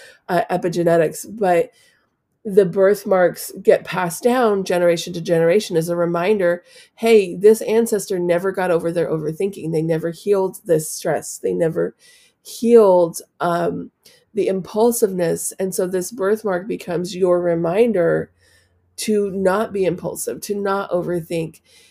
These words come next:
Um, and it, it, you go, it can go on and on with that, but it, it's this epigenetic memory. And there is a difference also between ancestral and generational, um, because anything over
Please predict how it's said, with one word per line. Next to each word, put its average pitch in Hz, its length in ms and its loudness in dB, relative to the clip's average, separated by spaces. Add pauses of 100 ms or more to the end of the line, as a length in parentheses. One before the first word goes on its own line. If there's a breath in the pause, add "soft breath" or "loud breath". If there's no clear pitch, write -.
(240 soft breath)
Um, 175 600 0
and 196 140 4
it, - 100 0
it, - 220 -6
you 214 200 -2
go, 190 280 4
it 139 180 -6
can 196 220 2
go 180 200 4
on 170 220 2
and 170 140 2
on 180 260 -2
with 160 200 0
that, 151 340 -4
but 190 160 0
it, 185 280 0
it's - 420 -4
this 170 280 -4 (100)
epigenetic 180 580 0
memory. 180 680 -2 (500 soft breath)
And 185 440 0
there 190 160 4
is 208 240 8
a 196 180 6
difference 170 760 -2
also 185 680 0
between 185 480 -6
ancestral 180 720 -6
and 180 160 -6
generational, 170 800 -4 (520 soft breath)
um, 175 400 -2
because 185 360 -2
anything 208 360 4
over 180 560 0